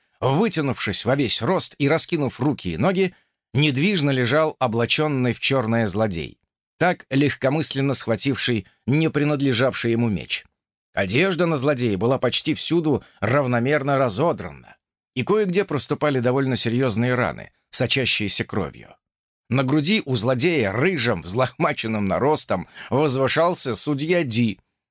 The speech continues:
Хвост его воинственно ходил из стороны в сторону, слышалось приглушённое боевое урчание.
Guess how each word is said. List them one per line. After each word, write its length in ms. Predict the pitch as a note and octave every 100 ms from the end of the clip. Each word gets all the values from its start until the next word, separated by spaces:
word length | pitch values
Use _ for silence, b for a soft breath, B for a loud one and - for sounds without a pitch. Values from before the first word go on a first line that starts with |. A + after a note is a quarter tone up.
| _ _ _ -
Хвост 380 | A2 F3+ D3+
его 200 | D#3 D#3
воинственно 600 | B2 D#3+ E3+ C#3 - C3+
ходил 340 | A#2 B2 D3 C3+ -
из 160 | A#2
стороны 380 | - C3 B2 G2
в 80 | -
сторону, 520 | - F3+ E3 D#3+ B2+ b b -
слышалось 760 | - G3 G3 C3 B2 - - _
приглушённое 800 | F3 D#3 D#3+ - F3+ C3+ A#2 G2+
боевое 520 | A#2+ B2 B2 E3 A#2+
урчание. 840 | - F3+ - G#2+ D#2 C2 G#1 -